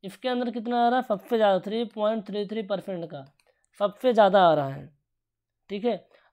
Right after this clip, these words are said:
तो अब परसेंटेज में निकालने में कोई प्रॉब्लम नहीं होगी। I hope आपकी चीज़ें बहुत अच्छे से क्लियर हो गई होंगी,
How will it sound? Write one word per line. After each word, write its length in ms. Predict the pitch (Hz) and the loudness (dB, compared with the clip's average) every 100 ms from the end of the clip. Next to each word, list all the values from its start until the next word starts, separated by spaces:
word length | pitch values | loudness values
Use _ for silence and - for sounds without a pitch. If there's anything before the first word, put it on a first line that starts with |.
| - | -20
तो 80 | - | -4
अब 220 | 226 220 | -4 0
परसेंटेज 500 | 233 - 240 233 247 | -2 -2 -2 0 0
में 80 | 247 | 0
निकालने 360 | 247 240 233 | 0 0 2
में 100 | 240 | 0
कोई 140 | 233 233 | 0 0
प्रॉब्लम 360 | 233 220 226 | 4 4 4
नहीं 120 | 220 220 | 0 -2
होगी। 180 | 214 | 0
I 160 | 220 208 | 2 2
hope 180 | 214 220 | 2 2
आपकी 240 | 208 220 | 0 0
चीज़ें 280 | 202 220 214 | -4 -4 -2
बहुत 160 | 196 202 | -2 -2
अच्छे 200 | 196 220 | -4 -6
से 100 | 190 | -8
क्लियर 300 | 202 190 180 | -4 0 0
हो 100 | 170 | 0
गई 120 | 160 | -2
होंगी, 300 | 151 143 147 | -4 -8 -14